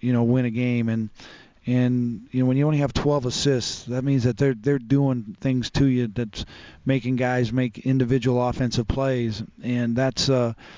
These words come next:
that's where Yo's pretty good. Yo's really good at, you know, being able to get the ball in the post and then be able to read what happens. And,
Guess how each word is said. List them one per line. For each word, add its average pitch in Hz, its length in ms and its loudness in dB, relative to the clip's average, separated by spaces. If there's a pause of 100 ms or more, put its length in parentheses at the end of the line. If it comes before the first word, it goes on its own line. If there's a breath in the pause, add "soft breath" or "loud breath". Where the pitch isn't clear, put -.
(120)
that's 160 160 2
where 190 140 4
Yo's 165 340 2
pretty 147 300 0
good. 135 280 2
Yo's 127 280 0
really 147 180 2
good 120 200 2
at, 117 220 -4
you 123 220 0
know, 120 80 2
being 123 160 0
able 123 120 2
to 117 40 -2
get 127 140 -2
the - 80 -8
ball 127 220 2
in 127 80 0
the 123 60 -2
post 143 420 0
and 120 100 -4
then 123 120 -2
be 127 120 0
able 123 160 2
to 117 60 0
read 131 300 0
what 123 120 0
happens. 127 480 0
And, 117 180 -2